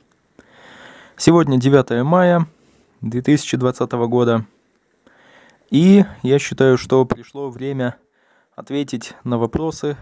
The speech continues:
которые вы мне задали вот под этим видео, спросив в комментариях от первого мая. Я обещал дать ответы после десятого мая, но считаю, что уже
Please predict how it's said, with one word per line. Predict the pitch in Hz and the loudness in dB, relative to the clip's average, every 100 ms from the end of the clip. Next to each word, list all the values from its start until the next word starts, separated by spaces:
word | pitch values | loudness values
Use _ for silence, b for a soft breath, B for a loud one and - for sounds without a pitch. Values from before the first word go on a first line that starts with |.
| - | -12
которые | 113 131 131 123 | -8 -4 -2 -2
вы | 117 123 | -2 0
мне | 120 117 | 2 2
задали | 117 151 143 135 131 b b b b | 2 2 4 2 0 b b b b
вот | 127 139 | -10 -8
под | - 123 | -6 -2
этим | 131 123 120 | -2 0 -2
видео, | 117 131 113 104 98 - - | 2 4 4 4 2 -2 -16
спросив | - - 107 - 107 | -18 -10 -8 -4 -4
в | |
комментариях | - 113 127 202 226 202 185 - - - | -2 0 0 2 2 0 -2 -6 -12 0
от | 147 170 - - b b b _ | 2 2 0 -18 b b b _
первого | 123 139 131 | 0 2 2
мая. | 104 98 98 95 _ _ _ _ _ | 2 2 2 -2 _ _ _ _ _
Я | 117 113 | -2 -2
обещал | 104 110 107 | -2 -4 -4
дать | 107 107 113 | -2 -2 -2
ответы | 113 110 110 | 0 0 0
после | 117 - 110 - 110 B B B B B B | -4 -6 -6 -6 -8 B B B B B B
десятого | - 117 - 117 113 - 107 110 | -12 -6 0 0 0 -2 0 0
мая, | 107 131 147 175 190 185 B B B _ - | 2 2 4 6 4 4 B B B _ -8
но | 131 131 185 190 | -2 2 4 4
считаю, | - - 123 135 123 | 0 -4 -2 0 -2
что | - - 120 113 - b b b b b - | -4 -2 2 0 -2 b b b b b -12
уже | 113 123 127 | -4 0 0